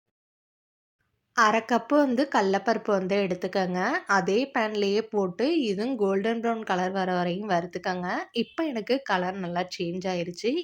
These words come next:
இதையும் வந்து அதே பிளேட்டுக்கே வந்து டிரான்ஸ்ஃபர் பண்ணிக்கலாம். நெக்ஸ்ட் இதுக்கு கால் கப்பு வந்து கருப்பு எள்ளு வந்து எடுத்துக்கங்க. எள்ளு வந்து பொரியிற அளவு வந்து வறுத்துக்கங்க. இந்த மாதிரி சவுண்டு வருது இல்ல,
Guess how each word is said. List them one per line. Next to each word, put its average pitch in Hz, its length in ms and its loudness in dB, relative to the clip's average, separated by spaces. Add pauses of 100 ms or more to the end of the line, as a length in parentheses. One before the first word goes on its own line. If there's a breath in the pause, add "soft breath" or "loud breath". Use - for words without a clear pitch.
(160)
இதையும் 233 340 -2
வந்து 185 220 -2 (100)
அதே 190 160 0 (140)
பிளேட்டுக்கே 180 460 -2
வந்து 180 280 -2
டிரான்ஸ்ஃபர் 214 500 -4
பண்ணிக்கலாம். 175 560 -4 (800)
நெக்ஸ்ட் - 360 -2 (120)
இதுக்கு 214 320 2 (260)
கால் 196 340 4 (120)
கப்பு 214 280 0 (100)
வந்து 208 200 0 (140)
கருப்பு 196 440 2
எள்ளு 196 260 4
வந்து 175 220 0 (100)
எடுத்துக்கங்க. 175 600 -4 (440)
எள்ளு 262 260 0 (100)
வந்து 190 240 0 (220)
பொரியிற 220 420 2
அளவு 202 180 2 (140)
வந்து 185 260 -2
வறுத்துக்கங்க. 180 640 -2 (400)
இந்த 214 260 -2
மாதிரி 247 180 2 (100)
சவுண்டு 208 400 0
வருது 185 260 0
இல்ல, 170 160 2